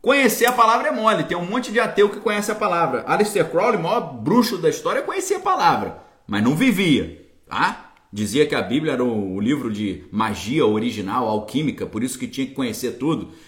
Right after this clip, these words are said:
Aleister Crowley era o satanista que conhecia a Bíblia de cabo a rabo, ele sabia a Bíblia inteira, porque ele queria saber muito bem conhecer o seu oponente, que é o cristianismo.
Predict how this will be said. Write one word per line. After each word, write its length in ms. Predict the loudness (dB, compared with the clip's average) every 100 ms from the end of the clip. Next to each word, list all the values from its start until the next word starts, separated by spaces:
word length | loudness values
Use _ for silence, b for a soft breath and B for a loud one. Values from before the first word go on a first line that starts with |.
| B -4
Aleister 380 | 0 0 0 -2
Crowley 520 | 2 4 4 2 0
era 160 | -2 -4
o 40 |
satanista 560 | -4 -4 -4 -4 -2 -4
que 120 | -4
conhecia 480 | -6 -4 -4 -2 -2
a 20 |
Bíblia 260 | -4 -6
de 100 | -8
cabo 320 | -6 -4 -2 -2
a 40 |
rabo, 260 | -2 -2 -2
ele 80 |
sabia 340 | -4 -6 -4 -4
a 40 |
Bíblia 240 | -4 -8 -10
inteira, 680 | -6 2 2 2 -2 -10 -18 -14
porque 220 | -6 -2
ele 140 | -2
queria 380 | -4 -4 0 0
saber 300 | -2 -4 -4
muito 240 | -6 -8
bem 400 | -6 -4 -4 -8 B B
conhecer 600 | -2 0 0 -2 -4 -4 -8
o 80 |
seu 240 | -8 -4 -2
oponente, 540 | -2 -4 -4 -6 -8
que 80 | -8
é 20 |
o 60 | -8
cristianismo. 640 | -8 -8 -4 -4 -6 -10